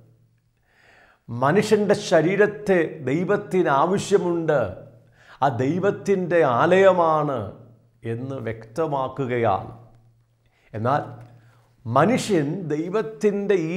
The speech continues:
നിയമം ലംഘിച്ച്, ദൈവത്തിൻ്റെ സകല പ്രമാണങ്ങളും ലംഘിച്ച് വ്യത്യസ്തമായ ലൈംഗിക പാപങ്ങൾ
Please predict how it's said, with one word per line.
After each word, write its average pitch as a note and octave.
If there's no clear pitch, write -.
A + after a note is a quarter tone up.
നിയമം F#3+
ലംഘിച്ച്, F3+
ദൈവത്തിൻ്റെ F#3
സകല F#3+
പ്രമാണങ്ങളും F#3
ലംഘിച്ച് E3+
വ്യത്യസ്തമായ D#3
ലൈംഗിക D#3
പാപങ്ങൾ D#3